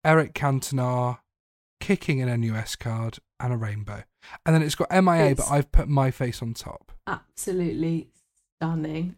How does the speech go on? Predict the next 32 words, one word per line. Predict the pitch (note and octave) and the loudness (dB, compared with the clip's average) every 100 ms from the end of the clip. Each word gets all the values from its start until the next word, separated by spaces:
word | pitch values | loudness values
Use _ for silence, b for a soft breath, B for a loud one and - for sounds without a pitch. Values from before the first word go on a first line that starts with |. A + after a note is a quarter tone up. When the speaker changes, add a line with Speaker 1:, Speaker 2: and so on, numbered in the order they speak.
| - | -4
Speaker 2:
I | G3 | 2
love | F3+ F3+ | 2 0
the | G3 | -4
mixture | F#3+ - - F#3+ | -6 -8 -8 -2
of | F3 E3+ | -2 -2
everyday | F#3 F#3+ F3+ F3+ | -4 -2 -2 -2
objects | F3+ F3+ - G3 F#3 - _ _ - _ _ - | -2 -4 -4 -4 -4 -8 _ _ -20 _ _ -6
from | E3 E3 E3+ | -2 -2 -2
N | F#3+ F3+ | -4 -2
U | |
S | E3 E3 | -2 -4
card | - E3 | -8 -4
and | E3+ | -2
Oyster | E3+ E3 E3+ - | -2 -4 -6 -16
card | - D3+ D#3 - _ _ _ _ _ - | -8 -6 -6 -10 _ _ _ _ _ -2
to, | F3 F3 E3 E3 | 0 2 2 -2
you | - F3+ | -4 -2
know, | D#3 D#3 E3 - _ _ _ _ - | -2 -4 -8 -12 _ _ _ _ -4
exotic | G#3+ F3 F#3+ G#3+ - | -4 -2 -4 -4 -6
fruits | - B3 G3 - - - | -4 0 0 -2 -12 -6
like | E3 E3 - _ _ | -6 -6 -10 _ _
the | F#3 F#3 | -12 -10
pineapple, | G#3+ G#3 F3 E3+ F3+ F#3 E3+ | -8 -4 -4 -4 -6 -8 -6
Speaker 1:
Like | C3 | -6
Speaker 2:
for | B2 | -6
Speaker 1:
the | - | -4
pineapple. | C#3 D#3+ | -4 -2
Speaker 2:
example. | E3+ - - _ _ - | -4 -6 -10 _ _ -2
Like | F#3+ F#3 | 0 2
Speaker 1:
There's | F3+ F3 | 2 2
Speaker 2:
the | |
Speaker 1:
also | F3 A3 - F#3 | 2 0 2 0